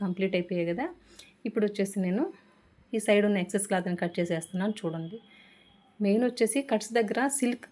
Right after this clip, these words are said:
కానివ్వండి, క్రేప్ కానివ్వండి, దేనికైనా నేను ఇప్పుడు ఏ విధంగా స్టిచ్ చేస్తానో గమనించండి. అలాగే స్టిచ్ చేయండి. మీకు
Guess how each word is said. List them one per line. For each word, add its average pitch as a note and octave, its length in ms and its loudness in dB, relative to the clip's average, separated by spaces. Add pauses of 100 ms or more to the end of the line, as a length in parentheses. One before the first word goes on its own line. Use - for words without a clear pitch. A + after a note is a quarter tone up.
కానివ్వండి, G3+ 520 4
క్రేప్ G#3 320 6
కానివ్వండి, F#3 420 0 (120)
దేనికైనా G3+ 520 4 (580)
నేను A3 180 6
ఇప్పుడు G#3 180 0
ఏ G#3 120 8
విధంగా A#3 360 2 (320)
స్టిచ్ G3+ 240 -2
చేస్తానో G#3+ 420 4 (460)
గమనించండి. G3 640 2
అలాగే G#3+ 340 4
స్టిచ్ G3 240 -4
చేయండి. G3+ 380 2 (380)
మీకు A#3 140 4